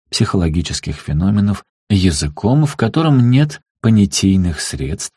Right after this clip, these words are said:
для описания наполненного смыслом содержания психических состояний,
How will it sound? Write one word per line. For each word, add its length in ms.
для 340
описания 600
наполненного 800
смыслом 640
содержания 760
психических 760
состояний, 800